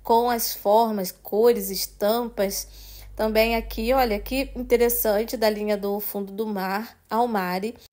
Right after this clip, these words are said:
E suplá é o que não falta aqui na Loja da Escala, porque tem vários tipos de estampas diferentes pra você escolher,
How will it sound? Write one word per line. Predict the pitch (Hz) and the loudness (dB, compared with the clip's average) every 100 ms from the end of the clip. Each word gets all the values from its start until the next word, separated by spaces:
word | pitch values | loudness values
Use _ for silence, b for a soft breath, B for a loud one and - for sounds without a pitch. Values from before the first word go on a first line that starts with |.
| _ _ - | _ _ -14
E | 302 | -10
suplá | - 381 - 247 302 285 - | -8 -10 -4 -2 0 -2 -4
é | 220 | -4
o | 254 | -4
que | 254 262 | -6 -8
não | 262 320 | -6 -6
falta | - 233 240 240 | -4 -4 -4 -6
aqui | 214 214 | -8 -6
na | 202 | -4
Loja | 208 208 208 | -4 -4 -4
da | 208 | -6
Escala, | 202 - - 185 185 233 254 B B B B B | -6 -10 -8 -4 -4 -4 -8 B B B B B
porque | 233 240 233 | -6 -4 -4
tem | 247 262 - | -4 -8 -10
vários | 214 226 240 262 | -6 -4 -2 -4
tipos | - 247 240 | -8 -6 -6
de | 262 | -6
estampas | - 220 220 220 | -4 -4 -4 -6
diferentes | 220 - 262 240 196 185 - | -8 -4 -2 -2 -4 -8 -12
pra | 202 196 | -12 -10
você | 190 190 | -8 -8
escolher, | - - 214 202 208 277 | -10 -6 -6 -4 -4 -4